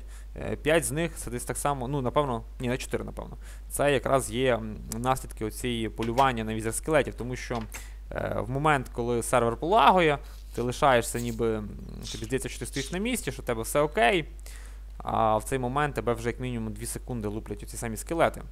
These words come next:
І коли сервер, е, приходить до тями, то ти вже мертвий. Таким чином я успішно злився п'ять разів. Ще один раз я, по-моєму, згрів в лаві,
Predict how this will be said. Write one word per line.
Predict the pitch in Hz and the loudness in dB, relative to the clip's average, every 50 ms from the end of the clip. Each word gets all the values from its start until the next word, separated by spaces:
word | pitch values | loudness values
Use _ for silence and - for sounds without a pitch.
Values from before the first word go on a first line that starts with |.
| - - - - - - - - - - - - - - - - - - - - | -12 -14 -14 -12 -12 -14 -12 -12 -12 -12 -12 -12 -12 -12 -12 -12 -12 -10 -10 -8
І | - 180 165 139 110 107 | -6 -4 -4 -4 -4 -4
коли | - 117 123 | -4 -4 -4
сервер, | 120 - 131 120 113 110 - | -2 2 2 2 2 0 -2
е, | - - 113 107 107 107 104 101 104 - - - - - - - - - - - - - - - - - | -4 -2 -2 -2 -2 -4 -6 -8 -10 -12 -12 -14 -14 -14 -14 -12 -12 -12 -12 -12 -14 -14 -12 -12 -8 -6
приходить | - 127 - - 139 131 127 120 | -4 -2 0 2 2 2 2 2
до | 139 | 2
тями, | 139 202 208 220 208 180 165 151 151 147 - - - - - | 4 6 6 6 6 4 2 0 0 -2 -6 -10 -14 -12 -12
то | - 110 | -10 -8
ти | - 139 147 | -6 -4 -4
вже | 127 104 110 123 | -2 0 0 0
мертвий. | 117 107 101 - - - - - - - - - - - - - - - - - - - - - - - - | 0 0 -2 -4 -6 -8 -12 -12 -12 -12 -12 -12 -12 -12 -12 -12 -12 -12 -12 -12 -12 -12 -12 -14 -14 -14 -12
Таким | - - - - 127 131 | -12 -10 -8 -6 -6 -6
чином | 120 - - 143 147 143 127 113 | -4 -2 -2 -2 0 -2 -2 -2
я | 98 104 110 110 110 110 110 113 - - - - - - - - - - - - - - - - - - - - - | 2 2 4 4 4 2 0 -2 -8 -12 -14 -14 -14 -14 -14 -14 -14 -14 -14 -14 -14 -14 -14 -14 -14 -14 -14 -12 -10
успішно | 123 120 - - - 156 135 - 135 120 | -10 -10 -6 -2 -2 -2 0 -2 -2 -2
злився | 107 120 151 170 147 - 135 | 2 2 2 4 4 2 0
п'ять | - - 127 123 - | 0 2 0 2 2
разів. | 120 117 104 - 104 98 - - - - - - - - - - - - - - - - - - - - - - - - - - - - - - - - - - - - - - - - - - | 0 -2 -2 -4 -6 -10 -10 -12 -14 -14 -12 -12 -12 -14 -12 -12 -12 -12 -12 -12 -14 -14 -14 -14 -14 -12 -12 -12 -12 -12 -12 -12 -12 -12 -8 -6 -6 -6 -6 -8 -12 -12 -14 -14 -14 -14 -14 -12
Ще | - - - | -4 0 0
один | 127 110 113 110 | 0 2 2 0
раз | 113 107 - | 0 0 0
я, | 127 | -2
по-моєму, | - 117 117 117 120 | -2 -2 -2 -2 -2
згрів | 110 113 117 135 143 | -2 -2 -2 -4 -2
в | 147 | 2
лаві, | 160 185 202 226 208 202 190 | 6 6 8 8 6 4 0